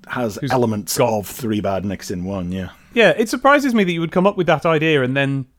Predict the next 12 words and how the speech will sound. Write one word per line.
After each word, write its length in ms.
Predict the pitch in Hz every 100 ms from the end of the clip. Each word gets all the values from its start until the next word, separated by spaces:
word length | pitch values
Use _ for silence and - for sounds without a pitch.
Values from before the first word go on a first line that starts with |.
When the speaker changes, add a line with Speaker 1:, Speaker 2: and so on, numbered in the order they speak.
| _ _
Speaker 2:
the 180 | - 143
reveal 440 | 156 147 180 170 131
is 180 | 120 127
that 120 | 135
it's 120 | 131
just 160 | - -
a 20 |
big 180 | 135 120
robot 420 | 151 165 120 104 -
rather 320 | 135 127 131
than 240 | 135 170
Speaker 1:
Hmm. 80 | 123